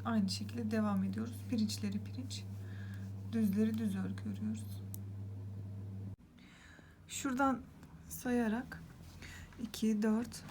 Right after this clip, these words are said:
altı, sekiz, on, on iki, on dört, on altı, on sekiz. Arkada da on dokuz yapacağız. Burada ilik açıyoruz yine.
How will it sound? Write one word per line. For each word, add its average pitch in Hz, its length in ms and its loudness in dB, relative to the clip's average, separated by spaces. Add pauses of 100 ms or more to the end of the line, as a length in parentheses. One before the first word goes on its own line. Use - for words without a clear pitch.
(100)
altı, 220 540 2 (480)
sekiz, 208 560 0
on, 214 380 6
on 220 180 8
iki, 208 360 4
on 220 260 10
dört, 196 300 0
on 226 160 8
altı, 214 300 6
on 247 240 10
sekiz. 214 480 0 (1600)
Arkada 226 480 4
da 269 100 2
on 247 180 8
dokuz 202 320 2
yapacağız. 233 580 0
Burada 240 220 6
ilik 247 320 2
açıyoruz 196 520 0
yine. 220 260 6